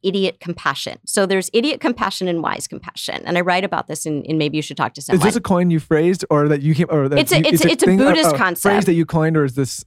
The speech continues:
Speaker 1: No, it's a, it's a Buddhist
Speaker 2: Okay.
Speaker 1: concept. And I talk about it in the book because I think it's so important. So idiot compassion is what we do with our friends. So you, your, your friend calls you up and they're like, "Look at what my partner did. Can you believe that?" Or, "Look at what my boss did," or, "Look at what my mother did," or whatever it is, right?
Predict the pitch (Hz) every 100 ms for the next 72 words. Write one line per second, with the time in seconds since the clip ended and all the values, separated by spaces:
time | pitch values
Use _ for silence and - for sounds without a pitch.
0 | - 254 202 262 240 233 196 254 233 175
1 | 160 131 - - - 226 226 - 277 302
2 | 277 254 214 196 180 175 - 190 196 220
3 | 262 277 - - 208 202 185 - 185 175
4 | 160 - - 214 196 - _ 262 339 311
5 | 285 226 202 - 190 175 180 - 180 175
6 | 175 160 170 131 - 185 180 - 180 156
7 | - 175 - 220 233 214 190 175 170 165
8 | 160 156 156 - - 294 359 349 330 311
9 | 294 294 302 294 294 277 277 311 214 285
10 | 294 311 294 285 294 277 269 359 330 294
11 | 302 240 269 277 277 240 233 247 330 339
12 | 311 277 254 277 262 240 202 185 185 220
13 | 233 214 208 185 - 185 185